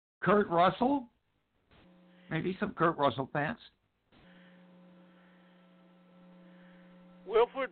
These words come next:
Speaker 2: Brimley?
Speaker 1: Maybe.
Speaker 2: Keith
Speaker 1: Maybe.
Speaker 2: David?
Speaker 1: Yeah.
Speaker 2: This
Speaker 1: Keith
Speaker 2: was one of the first horror films, modern horror films I've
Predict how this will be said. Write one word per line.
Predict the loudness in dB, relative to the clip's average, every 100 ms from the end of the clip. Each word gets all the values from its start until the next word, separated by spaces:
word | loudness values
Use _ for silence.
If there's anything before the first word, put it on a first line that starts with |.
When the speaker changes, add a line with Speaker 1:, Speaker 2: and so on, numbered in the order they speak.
| -2
Speaker 2:
Brimley? | -2 0 2
Speaker 1:
Maybe. | 2 2 -2 _ _ _ _ _ _ _ _ _ _ _ -14
Speaker 2:
Keith | -6 0
Speaker 1:
Maybe. | 4 4
Speaker 2:
David? | 4 4 2 0 0 -4 _ _ _ _ _ _ _ _ _ _ _ _
Speaker 1:
Yeah. | 0 2 2 -2 -14 _ _ _ _ _ _ _ _ -20 -18 -18 -18 -20 -20 -20 -20 -20 _ _ _ -2
Speaker 2:
This | -2 0 -4 -12 -20 -20 _ _ _ -6
Speaker 1:
Keith | -4 -4 _ _ _ _ _ -8
Speaker 2:
was | -8 -6
one | -2 -2
of | -2
the | -8 -2
first | 0 0 -4 -6
horror | 0 2 2 0
films, | -4 -4 -8 -12 -20 -20 -20 -20 _ 0
modern | 4 4 4 0 -2 -2
horror | 2 2 0
films | -4 -6 -4
I've | -4